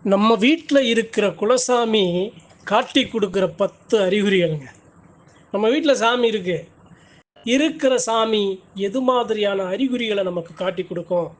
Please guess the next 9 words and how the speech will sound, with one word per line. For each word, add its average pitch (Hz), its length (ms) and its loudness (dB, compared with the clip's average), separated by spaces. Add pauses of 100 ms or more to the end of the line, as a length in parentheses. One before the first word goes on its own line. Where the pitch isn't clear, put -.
அப்படிங்கிறத 175 840 -4 (480)
உண்மையான 220 600 2
நிகழ்வுகளை 202 640 0
வச்சு 233 520 -2
அறிவம் 214 440 -2
அன்பர்கள்ட்ட 180 560 -4
என்னுடைய 196 460 -2
தனிப்பட்ட 196 500 -4
கருத்தை 175 360 -2